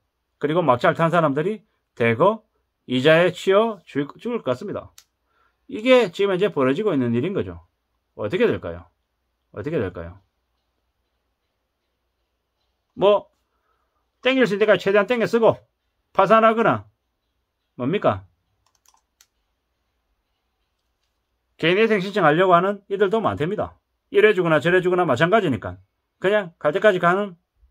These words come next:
그냥 끝장을 내보겠다라고 생각하는 사람도 많답니다. 개인회생이나 파산을 무분별하게 받아주어서는 안 된다고 저는 생각합니다. 왜? 책임을 져야죠. 빚진 사람들은, 채무자들은 죽을 것 같다.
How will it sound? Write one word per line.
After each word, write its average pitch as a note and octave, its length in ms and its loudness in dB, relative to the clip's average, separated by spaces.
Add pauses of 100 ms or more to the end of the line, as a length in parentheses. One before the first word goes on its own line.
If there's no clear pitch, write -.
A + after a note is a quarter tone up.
그냥 G3+ 380 0
끝장을 A#3 440 4
내보겠다라고 F3 920 2
생각하는 G3+ 360 0
사람도 G#3 220 0
많답니다. C3 520 -4 (560)
개인회생이나 E3 640 0 (100)
파산을 F#3+ 520 2
무분별하게 C#3+ 680 2
받아주어서는 E3 680 0
안 C3+ 140 -8
된다고 G3+ 280 4
저는 B2+ 140 0
생각합니다. A#2+ 520 -4
왜? B2+ 300 0 (300)
책임을 A3+ 360 2
져야죠. C3 460 2 (360)
빚진 F#3+ 260 -4
사람들은, F3+ 400 2
채무자들은 G#3 640 0
죽을 G#3 220 2
것 D3 160 2
같다. C#3 240 -2